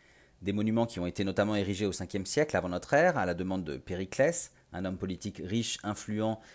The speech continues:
et fin stratège qui sera élu aux plus hautes fonctions de, de la ville. Je propose donc de, de vous en présenter rapidement quelques-uns de, de ces édifices.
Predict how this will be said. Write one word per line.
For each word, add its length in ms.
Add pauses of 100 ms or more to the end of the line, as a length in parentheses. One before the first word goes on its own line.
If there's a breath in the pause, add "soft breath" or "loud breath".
(160 loud breath)
et 80
fin 140
stratège 440
qui 100
sera 320
élu 240
aux 100
plus 200
hautes 140
fonctions 300
de, 300
de 80
la 140
ville. 320 (800 loud breath)
Je 80
propose 260
donc 200
de, 240
de 100
vous 180
en 40
présenter 400
rapidement 380
quelques-uns 480
de, 240
de 120
ces 200
édifices. 640